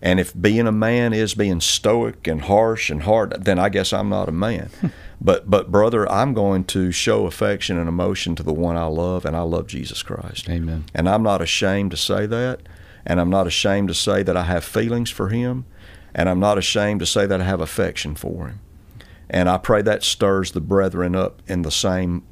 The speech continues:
Speaker 1: in the same vein to love the Lord their God that way.
Speaker 2: Amen, brother.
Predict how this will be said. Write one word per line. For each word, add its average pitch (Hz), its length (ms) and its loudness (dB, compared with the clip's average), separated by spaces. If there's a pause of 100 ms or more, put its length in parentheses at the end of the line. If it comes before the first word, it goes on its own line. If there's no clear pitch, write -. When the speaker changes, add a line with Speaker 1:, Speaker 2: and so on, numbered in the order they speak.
(580)
Speaker 1:
in 90 160 -2
the 78 60 -4
same 92 420 0
vein 82 480 -4 (220)
to 92 100 0
love 90 320 2
the 87 80 -2
Lord 90 300 0
their 90 160 0
God 82 340 -4
that 85 180 -8
way. 82 340 -8 (180)
Speaker 2:
Amen, 82 320 -4
brother. 78 320 -8